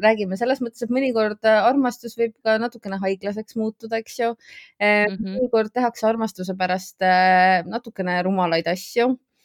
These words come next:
Speaker 1: Ja, ja mõnikord armastus ei piirne või ei saa otsa siis, kui, äh, üks või teine osapool siit ilmast lahkub.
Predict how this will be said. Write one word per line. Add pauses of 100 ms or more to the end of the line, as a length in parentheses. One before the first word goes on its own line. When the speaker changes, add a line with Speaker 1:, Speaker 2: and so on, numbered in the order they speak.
(420)
Speaker 1:
Ja,
ja
mõnikord
armastus
ei
piirne
või
ei
saa
otsa
siis,
kui,
äh,
üks
või
teine
osapool
siit
ilmast
lahkub.